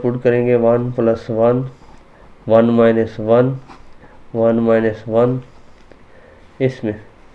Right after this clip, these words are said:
one into one minus one, one minus one, तो जवाब आपके पास क्या आएगा? दो in zero, zero, zero, zero, zero by zero, zero by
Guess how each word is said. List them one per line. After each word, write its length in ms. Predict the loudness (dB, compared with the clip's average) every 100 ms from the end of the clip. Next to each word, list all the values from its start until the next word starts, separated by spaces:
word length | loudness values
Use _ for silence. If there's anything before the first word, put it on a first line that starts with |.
| -20 -20 -20 -20 -20 -20 -4
one 240 | 0 2 2 -2
into 300 | -2 -2 -2 0
one 260 | 2 2 0 -2
minus 380 | -2 -4 -6 -6
one, 280 | 0 0 0 -4 -18 -20 _ -20 -20 -20 -20 -20 -20 -20 -20 -20 -20 -20 -20 -20 -20 -20 -20 -10 0
one 240 | 2 2 0
minus 380 | 0 0 -2 -6 -4 -2
one, 160 | -2 -4 -20 -20 -20 -20 -10
तो 100 | -6
जवाब 300 | 0 2 4
आपके 240 | 2 0 -4
पास 220 | -4 -2
क्या 160 | 2 2
आएगा? 260 | 2 0
दो 360 | -2 -2 0 0
in 200 | 0 -6 -10 -12 -6
zero, 480 | -4 0 0 0 -8 -20 -20 -20 -20 -20 -20 -14 -4
zero, 520 | -2 2 2 0 -2 -16 _ _ -20 -20 _ _ -20 -20 -20 -20 -20 -20 -20 -20 -20 -20 -8
zero, 400 | -2 2 2 2 -2 -16 -16 -12
zero, 460 | -2 0 0 -2 -6 -18 -18 -6
zero 300 | 0 4 4
by 200 | 4 0
zero, 380 | 0 0 2 2
zero 320 | 2 0 0
by 160 | 0